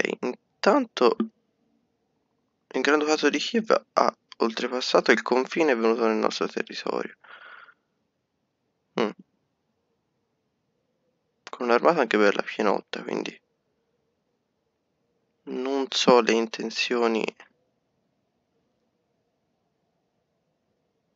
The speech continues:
le loro intenzioni, ma molto probabilmente non so contro chi stanno marciando. Vediamo la diplomazia ora.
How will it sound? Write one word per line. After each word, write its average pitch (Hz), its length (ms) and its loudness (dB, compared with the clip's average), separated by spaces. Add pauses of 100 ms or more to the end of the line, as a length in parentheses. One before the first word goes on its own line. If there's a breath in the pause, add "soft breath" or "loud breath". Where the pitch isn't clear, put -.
(760)
le - 120 -14
loro 123 180 -4
intenzioni, 120 640 0
ma 117 240 2 (680)
molto 120 240 0
probabilmente 127 480 0
non 120 120 2
so 113 160 -4
contro 113 360 -4
chi 117 60 -6
stanno 113 260 0
marciando. 110 480 -2
Vediamo 117 300 2
la 110 80 2
diplomazia 110 760 -2
ora. 110 240 0